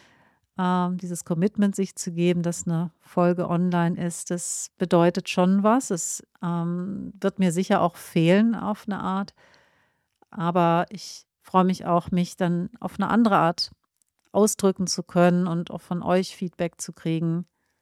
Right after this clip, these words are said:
was euch beschäftigt, was euch helfen ka-, kann in dieser Welt, in dieser, ja, nicht immer von positiven Dingen, ähm, geprägten Welt, ja, für euch auch diesen,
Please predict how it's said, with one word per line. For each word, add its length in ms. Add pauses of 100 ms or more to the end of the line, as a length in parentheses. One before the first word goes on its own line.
(840)
was 480
euch 220
beschäftigt, 680
was 360
euch 280
helfen 380
ka-, 340
kann 520
in 180
dieser 340
Welt, 460
in 160
dieser, 500 (760)
ja, 220
nicht 180
immer 200
von 180
positiven 720
Dingen, 440
ähm, 460 (920)
geprägten 680
Welt, 460 (920)
ja, 200
für 200
euch 260
auch 220
diesen, 500